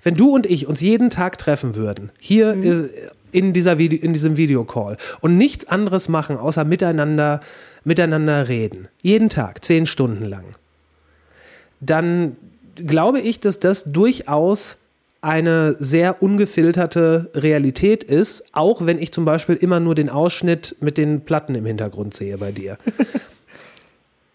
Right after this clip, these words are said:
Speaker 1: Aber wenn man, auf Social Media ist ja das Schöne, dass du nicht mit, dass es selten ist, dass du mit einem oder einer sehr kleinen Gruppe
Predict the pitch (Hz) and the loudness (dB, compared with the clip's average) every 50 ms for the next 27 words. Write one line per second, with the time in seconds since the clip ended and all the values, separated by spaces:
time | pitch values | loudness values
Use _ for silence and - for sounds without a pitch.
0 | _ _ _ _ _ - 170 185 214 247 214 185 180 196 226 254 - - - 147 | _ _ _ _ _ -4 -2 0 0 0 0 0 0 0 -2 -4 -6 -10 -10 -4
1 | 139 175 175 180 185 185 185 180 - - - - _ _ 151 160 160 165 170 165 | -2 0 0 2 0 0 -2 -4 -6 -14 -20 -20 _ _ -2 -2 0 0 0 -2
2 | 151 - - _ _ _ _ _ _ _ _ _ _ _ _ _ - _ _ _ | -4 -6 -10 _ _ _ _ _ _ _ _ _ _ _ _ _ -20 _ _ _
3 | _ _ _ _ _ _ - 165 170 160 139 135 165 - - 220 226 226 - 208 | _ _ _ _ _ _ -18 -16 -14 -10 -6 -6 -6 0 2 2 2 4 2 2
4 | 180 208 233 254 254 247 220 208 202 - 196 185 180 170 - - 190 185 190 196 | 2 2 4 4 4 2 2 0 0 0 0 0 0 -2 0 2 2 4 4 4
5 | 190 170 170 165 165 - 175 165 170 180 - - 160 156 143 - - _ - 175 | 2 2 0 0 0 0 0 0 0 0 -2 -4 -4 -6 -6 -8 -14 _ -10 -8
6 | 175 165 151 151 165 160 175 170 143 160 175 185 196 196 202 - 165 - - 175 | -6 -6 -2 -2 -2 0 0 -2 0 2 2 2 2 0 -2 -4 -2 -2 -2 -2
7 | - - 156 143 143 127 - - 147 151 170 196 214 190 160 190 233 240 - 208 | -2 -2 -2 -2 -2 -2 -4 -4 -2 0 0 2 2 2 2 0 0 -2 -2 -2
8 | 165 151 - 156 156 160 151 131 151 147 139 - - - 170 156 160 165 160 147 | -2 -2 -2 -2 -2 -2 0 0 -2 -2 -4 -4 -4 -2 -2 0 0 0 0 0
9 | 139 135 117 110 156 - - - 143 143 170 254 285 - | -2 -2 -2 0 0 -2 0 0 0 0 0 0 0 -4